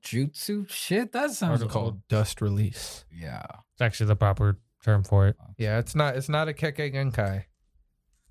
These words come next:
Speaker 3: It's a,
Speaker 2: It's called
Speaker 3: like,
Speaker 2: dust
Speaker 3: it's like,
Speaker 2: release.
Speaker 3: it's like one where you combine all five elements.
Speaker 1: Dang.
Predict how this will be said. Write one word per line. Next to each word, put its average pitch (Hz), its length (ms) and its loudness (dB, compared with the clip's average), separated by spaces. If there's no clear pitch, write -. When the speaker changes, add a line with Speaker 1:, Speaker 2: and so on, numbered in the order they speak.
Speaker 3:
It's - 120 -8
a, 107 440 4
Speaker 2:
It's - 20 -8
called 104 200 -6
Speaker 3:
like, 101 180 -4
Speaker 2:
dust 110 240 2
Speaker 3:
it's - 60 -6
like, 104 100 2
Speaker 2:
release. 95 340 -6
Speaker 3:
it's - 80 -20
like 107 160 -2
one 107 240 2
where 104 120 6
you 104 320 6
combine 101 760 4
all 98 220 2
five 98 280 0
elements. 98 580 0
Speaker 1:
Dang. 67 600 -6